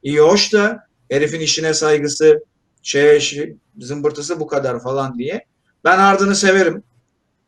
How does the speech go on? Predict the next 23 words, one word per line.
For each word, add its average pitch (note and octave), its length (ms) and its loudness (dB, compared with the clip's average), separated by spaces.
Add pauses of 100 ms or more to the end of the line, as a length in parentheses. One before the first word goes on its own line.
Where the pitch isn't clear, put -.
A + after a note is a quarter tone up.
Görüyorsun C3+ 460 2
zaten A#2 280 -6
sakalım C3+ 540 -6
da C3 280 -6 (720)
James B2+ 320 -8
Harden'a B2+ 520 -2
adeta C#3 480 -4
eşlik - 320 -6
ediyor. A#2+ 400 -4 (400)
Ama E3 500 0 (260)
burada D#3 360 4
tutumunu D#3 420 -4
beğenmedim. B2+ 640 -4
O D#3 120 4
yüzden D3 300 -2
de E3 80 -2
kendisine D3+ 480 -4
tüyo D#3 260 4
vermiyorum. C#3 540 0 (320)
Yine E3 300 -2
de E3+ 280 -2 (360)
şekeri D#3 420 2
kessin. D3 480 -2